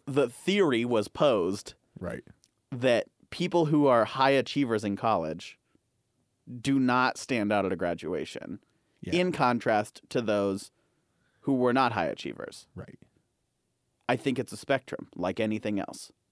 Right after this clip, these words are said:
Speaker 2: Yes.
Speaker 1: Your very high achievers are gonna stand out because they're gonna be fucking blinged out.
Speaker 2: Right.
Speaker 1: They're gonna
Speaker 2: They're
Speaker 1: be
Speaker 2: gonna be
Speaker 1: icy
Speaker 2: drip,
Speaker 1: as hell
Speaker 2: drip,
Speaker 1: walking
Speaker 2: dripping.
Speaker 1: across that stage.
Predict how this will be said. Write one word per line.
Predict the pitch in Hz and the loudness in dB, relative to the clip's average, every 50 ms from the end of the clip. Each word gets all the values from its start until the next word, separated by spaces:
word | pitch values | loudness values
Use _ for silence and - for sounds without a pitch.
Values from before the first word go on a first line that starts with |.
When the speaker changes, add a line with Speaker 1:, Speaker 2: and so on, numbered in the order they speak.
| _ - | _ -14
Speaker 2:
Yes. | 107 - - - - - _ _ _ _ _ _ _ _ | -14 -14 -14 -16 -20 -20 _ _ _ _ _ _ _ _
Speaker 1:
Your | - 117 123 120 | -4 -2 0 0
very | 110 110 107 127 143 175 185 165 131 110 | -2 -2 0 2 4 4 6 4 4 2
high | 104 101 107 | 2 2 2
achievers | 104 101 - - 117 107 107 107 101 | 2 0 -2 -4 -4 -2 -2 -2 -2
are | 110 | -2
gonna | 101 107 101 98 | -2 -2 -2 -4
stand | - - 107 101 98 95 | -4 -4 -2 -2 -2 0
out | 92 92 95 - - - | 0 0 -2 -2 -4 -6
because | 113 101 - 110 104 | -8 -4 -4 -4 -4
they're | 110 101 | -2 -2
gonna | 104 101 101 | -2 -2 -4
be | 98 95 | -4 -6
fucking | - - - 127 117 - 101 95 92 92 - - | -6 -4 -2 -2 -2 -2 -4 -6 -8 -10 -10 -8
blinged | 107 101 107 117 117 113 107 98 | -6 -2 -2 0 0 0 2 2
out. | 101 101 78 - - - - - _ _ - - - | 2 2 0 -2 -4 -8 -12 -18 _ _ -12 -10 -8
Speaker 2:
Right. | 156 120 - - 131 | -8 -10 -8 -4 0
Speaker 1:
They're | 135 | 2
gonna | 143 139 131 | 2 4 4
Speaker 2:
They're | 131 127 | 2 2
Speaker 1:
be | 117 | 4
Speaker 2:
gonna | 120 127 | 4 4
be | 139 | 4
Speaker 1:
icy | 139 - 135 127 | 4 2 2 2
Speaker 2:
drip, | 120 | 2
Speaker 1:
as | 104 - | 2 2
hell | 127 123 120 107 | 2 2 4 4
Speaker 2:
drip, | 95 98 | 4 2
Speaker 1:
walking | 101 101 82 | 2 2 2
Speaker 2:
dripping. | - 107 | 0 0
Speaker 1:
across | - 113 104 98 101 | 0 0 0 0 0
that | 113 92 - | -2 -2 -2
stage. | - - 120 110 92 67 55 - - - - | -4 -4 -2 -2 -2 -2 -4 -6 -10 -14 -18